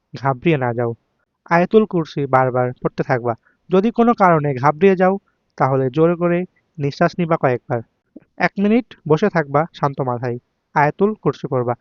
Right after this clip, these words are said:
তারপর আবার নতুন করে শুরু করবা। এই উপদেশগুলো তোমরা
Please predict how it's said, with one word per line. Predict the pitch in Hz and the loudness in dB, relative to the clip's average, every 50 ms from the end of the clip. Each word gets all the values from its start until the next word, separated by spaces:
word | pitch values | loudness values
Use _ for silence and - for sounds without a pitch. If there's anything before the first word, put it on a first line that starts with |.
| _ _ _ _ - | _ _ _ _ -2
তারপর | - 139 143 - 147 156 - | -2 0 0 0 0 2 2
আবার | 180 180 214 202 | 2 4 4 2
নতুন | 196 208 - 233 226 220 | 2 0 0 -2 -2 0
করে | - 247 254 233 143 - _ _ _ | 2 2 2 2 0 -2 _ _ _
শুরু | - - 151 147 | -4 -4 -2 -2
করবা। | - 143 135 123 120 123 - _ _ _ _ _ _ _ _ - | -2 -2 -2 -2 -2 -4 -6 _ _ _ _ _ _ _ _ -4
এই | - 160 156 156 156 156 156 151 151 151 - - | -2 -2 0 0 0 -2 -2 -2 -4 -4 -4 -4
উপদেশগুলো | 190 185 226 214 247 240 247 240 247 247 | 0 2 4 4 4 4 2 2 0 0
তোমরা | - 220 180 160 135 135 160 | 2 0 0 2 2 0 0